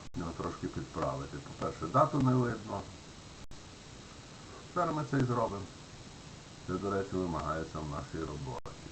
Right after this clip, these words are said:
Значить, ми відкриваємо звіт за допомогою конструктора. І що нам треба? Перес-, пересунути нам треба оцей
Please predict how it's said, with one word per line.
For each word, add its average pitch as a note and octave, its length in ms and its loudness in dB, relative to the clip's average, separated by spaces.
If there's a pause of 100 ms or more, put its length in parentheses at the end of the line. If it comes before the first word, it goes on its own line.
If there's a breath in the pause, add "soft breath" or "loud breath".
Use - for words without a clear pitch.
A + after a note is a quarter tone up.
(460 loud breath)
Значить, F#2+ 220 2
ми A#2+ 180 8
відкриваємо F2+ 840 4 (100)
звіт E2+ 140 2 (100)
за D#2 60 -2
допомогою D2+ 500 -2
конструктора. D#2 840 -6 (1900)
І C3+ 180 4
що C3 120 2 (100)
нам D#2 140 2
треба? C#2+ 220 2
Перес-, G2+ 300 2 (280)
пересунути A2 680 4
нам F#2 260 2
треба F2+ 500 2 (4000)
оцей - 360 -4